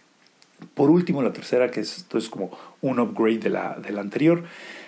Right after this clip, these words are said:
pero en juntas de gerencia o de mandos medios, preguntar al final quién, a quién le tendríamos que agradecer de tu equipo los resultados de esta semana, sin un tono irónico, por favor,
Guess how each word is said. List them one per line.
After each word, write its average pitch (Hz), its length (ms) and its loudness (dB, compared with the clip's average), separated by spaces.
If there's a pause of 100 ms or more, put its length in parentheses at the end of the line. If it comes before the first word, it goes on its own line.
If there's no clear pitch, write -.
(200)
pero 170 540 4
en 117 380 -6
juntas 175 640 2
de 127 100 0
gerencia 147 880 0
o 110 100 0
de 104 60 -4
mandos 120 400 -6
medios, 123 540 -4 (1200)
preguntar 135 560 2
al 180 120 2
final 123 560 -2 (500)
quién, 170 600 2 (100)
a - 160 -4
quién 175 180 4
le 175 80 4
tendríamos 131 540 -2
que 123 100 -4
agradecer 107 580 -2
de 110 120 0
tu - 200 -8
equipo 151 560 -2 (260)
los 117 200 0
resultados 110 540 0
de 113 60 0
esta 110 180 -2
semana, 95 460 -8 (1040)
sin 131 220 -2
un 135 160 -4
tono 120 300 2
irónico, 101 560 0
por 95 100 -4
favor, 101 320 -4